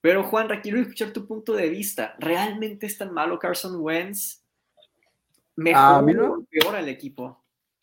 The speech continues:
Speaker 2: A mí no me parece, pues son dos preguntas diferentes. <laughs> A mí no me parece tan mal, eh, quarterback, tan desastroso como, como la gente lo percibe, pero tampoco me parece que mejore al equipo. Creo que podían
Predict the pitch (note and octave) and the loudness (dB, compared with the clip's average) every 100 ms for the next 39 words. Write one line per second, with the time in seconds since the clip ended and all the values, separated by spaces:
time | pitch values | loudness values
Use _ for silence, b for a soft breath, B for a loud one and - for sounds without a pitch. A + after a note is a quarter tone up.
0 | _ _ b b b B2+ C3+ F3+ A3+ G#3+ | _ _ b b b -4 0 0 0 0
1 | D3 C#3+ F#3 - - _ - B2+ B2 C3 | -2 -2 -6 -8 -14 _ -8 -6 -6 -8
2 | C3+ C3 C3 C3 B2 C3 C3 A2+ C3 - | -6 -4 -4 -4 -2 -2 -2 -6 2 4
3 | - G#3+ G3+ - - - - - E3 E3 | 6 6 4 -4 -12 -12 -8 -2 2 2
4 | F3+ F#3+ F#3+ D#3 C3+ C3+ E3 C#3 B2 A#2+ | 2 2 2 0 0 -2 -4 -2 -4 -4
5 | B2 C#3+ E3 D#3 - C#3 C3 A#2+ A#2 B2+ | -4 -2 -2 -4 -6 -4 -4 -4 -4 0
6 | C3 D#3+ F3+ - - B2+ B2+ B2 A#2+ - | 2 2 -2 -6 -8 -6 -6 -6 -8 -6
7 | B2 D3+ C#3+ A#2+ G#2 G2 - A#2 A2+ G#2 | -6 -6 -8 -8 -10 -12 -12 -10 -8 -8
8 | - - A2 A2 A2+ A2 C#3 C#3 C3 C3 | -10 -12 -14 -8 -6 0 2 4 2 4
9 | D3+ E3+ E3+ B B B B B _ _ | 2 2 0 B B B B B _ _
10 | D#3+ D#3 E3 E3 C3 C3 D#3+ D#3+ D3+ D3 | 8 8 6 4 -2 -4 -4 -4 -6 -4
11 | B2+ C3+ C3 B2 A2+ A2 A#2 A#2 G2+ - | -6 -6 -10 -10 -10 -6 -4 -4 -6 -14
12 | _ - _ _ _ - D3+ D#3 E3 C#3+ | _ -20 _ _ _ -8 -6 -4 -4 -4
13 | B2+ B2 - B2 B2+ D3 D3+ D3 C3+ A#2+ | -6 -8 -6 -6 -4 -6 -4 -4 -4 -6
14 | A#2 | -10